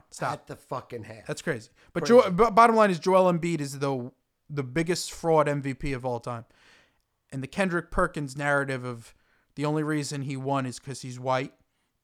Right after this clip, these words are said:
Speaker 1: That was, like, the month, the last month. And, like, Jokic did, like, kinda mail it in. But I still think that, like, you know, you can't look at this postseason and say that Joel Embiid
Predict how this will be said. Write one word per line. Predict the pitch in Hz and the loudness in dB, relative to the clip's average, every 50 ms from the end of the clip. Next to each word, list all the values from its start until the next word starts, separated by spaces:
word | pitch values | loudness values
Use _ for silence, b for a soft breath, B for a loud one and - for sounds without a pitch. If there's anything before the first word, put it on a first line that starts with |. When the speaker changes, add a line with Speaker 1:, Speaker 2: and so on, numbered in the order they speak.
| _ | _
Speaker 1:
That | 131 131 127 | -10 -8 -8
was, | 131 131 143 | -8 -6 -8
like, | 139 131 - | -8 -8 -8
the | 139 | -8
month, | 135 135 135 135 135 131 - - _ | -4 -2 -2 -2 -4 -6 -10 -16 _
the | - 139 139 | -8 -6 -4
last | 131 135 139 135 135 - | -4 -2 -4 -4 -4 -4
month. | 139 135 143 - 160 | -6 -6 -6 -6 -6
And, | 151 151 170 | -6 -4 2
like, | 233 202 190 - - | 4 4 4 2 2
Jokic | 208 214 220 214 - 208 175 - - | 2 4 4 4 4 2 -8 -8 -6
did, | - 185 180 160 | -4 -4 -4 -2
like, | 165 151 143 - - | -2 -4 -4 -4 -4
kinda | - 175 160 139 | -2 -2 -2 -2
mail | 131 135 135 139 139 139 143 | -2 -4 -2 -2 -2 -2 -2
it | 131 131 | -2 -4
in. | 135 147 190 269 247 _ b b b b b b b b b | -4 -4 -4 -6 -8 _ b b b b b b b b b
But | b 143 | b 0
I | 156 165 170 | 0 0 0
still | 160 - - 196 185 180 156 | 0 -2 -2 0 0 0 0
think | - - 175 165 160 139 - | -2 -4 -4 -2 -4 -4 -4
that, | 151 143 143 | -8 -8 -4
like, | 143 139 127 120 - _ - | -4 -4 -4 -4 -8 _ -10
you | 170 135 | -10 -10
know, | 107 - _ _ _ _ _ _ - | -10 -10 _ _ _ _ _ _ -16
you | 151 143 | -14 -8
can't | - 202 196 180 180 | -4 -4 -4 -2 0
look | 190 196 185 | 0 -2 -2
at | 170 147 - | -2 -8 -8
this | 165 151 - | -8 -10 -6
postseason | - - 170 156 147 - - 151 139 131 135 131 | -2 0 0 0 0 -4 -10 -10 -10 -10 -10 -8
and | 127 127 123 117 - | -8 -8 -8 -8 -10
say | - - 143 131 | -8 -8 -8 -6
that | 120 120 117 113 - _ b b b b b b b b b _ | -6 -8 -8 -10 -12 _ b b b b b b b b b _
Joel | - 151 151 143 135 131 | -6 -4 -2 0 0 -2
Embiid | 131 123 135 131 123 120 117 123 | -2 -4 -6 -8 -8 -10 -12 -16